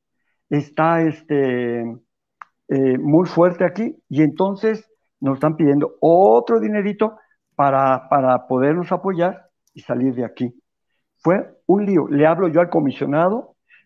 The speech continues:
le digo, "Comisionado, está pasando esto". Él le habla a Segismundo Dogin, Segismundo Dogin,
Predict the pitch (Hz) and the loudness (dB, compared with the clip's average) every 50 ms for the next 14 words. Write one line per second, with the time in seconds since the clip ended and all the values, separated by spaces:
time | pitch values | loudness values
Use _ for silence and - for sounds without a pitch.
0 | _ - 135 139 143 165 175 170 170 160 147 143 131 - 147 139 147 170 175 170 | _ -4 -2 0 2 2 0 0 0 -2 -2 -2 -2 -2 0 0 2 0 0 -2
1 | 170 - 170 - - 156 156 165 160 156 147 151 160 165 180 175 - _ 240 254 | -4 -4 -2 -2 -2 -2 -2 -2 -2 0 0 0 0 0 -2 -4 -6 _ -4 -4
2 | 262 - _ _ _ _ _ _ _ _ _ _ _ _ _ 160 160 170 165 165 | -4 -8 _ _ _ _ _ _ _ _ _ _ _ _ _ 2 2 4 4 4
3 | 160 156 156 147 160 147 143 - - _ - 120 123 117 113 117 117 - - 127 | 4 4 4 2 0 0 -2 -4 -10 _ -6 -4 -4 -2 -4 -4 -6 -6 -8 -8
4 | 120 - 123 - _ 127 131 135 131 123 110 - - _ _ - 123 131 127 170 | -8 -8 -14 -12 _ -8 -8 -6 -6 -6 -6 -8 -16 _ _ -4 -4 -4 -2 -4
5 | 240 277 269 - _ _ _ _ _ _ _ _ _ _ _ - 117 107 131 117 | -6 -6 -6 -10 _ _ _ _ _ _ _ _ _ _ _ -12 -10 -8 -8 -6
6 | 117 123 120 135 117 113 113 135 196 269 302 285 | -6 -4 -4 -4 -2 -2 -2 -2 -2 -4 -4 -6